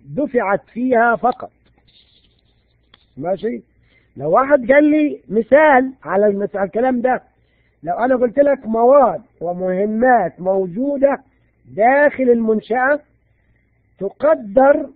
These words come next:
بمبلغ وليكن مائة ألف ريال،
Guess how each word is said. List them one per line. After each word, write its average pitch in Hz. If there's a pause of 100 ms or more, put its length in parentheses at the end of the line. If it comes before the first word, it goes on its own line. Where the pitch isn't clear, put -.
بمبلغ 262
وليكن 254 (100)
مائة 220 (400)
ألف 262
ريال، 247